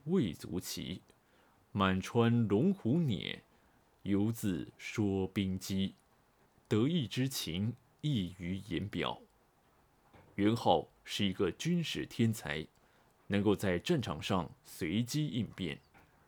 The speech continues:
而宋军统帅大多文人出身，只能躲在城池中纸上谈兵。战争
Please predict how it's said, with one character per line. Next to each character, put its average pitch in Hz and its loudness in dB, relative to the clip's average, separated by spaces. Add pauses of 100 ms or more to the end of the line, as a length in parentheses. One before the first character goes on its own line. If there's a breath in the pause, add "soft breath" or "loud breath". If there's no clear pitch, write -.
(180)
而 101 6
宋 117 2
军 123 -2
统 82 -4
帅 87 -2 (240 loud breath)
大 95 2
多 98 4 (140)
文 95 2
人 85 -2
出 101 -4
身， 101 0 (600 soft breath)
只 113 2
能 135 4
躲 95 2
在 92 2
城 101 -2
池 92 -2
中 120 4 (220 loud breath)
纸 82 -2
上 92 0
谈 73 -6
兵。 95 -2 (1040)
战 107 4
争 110 2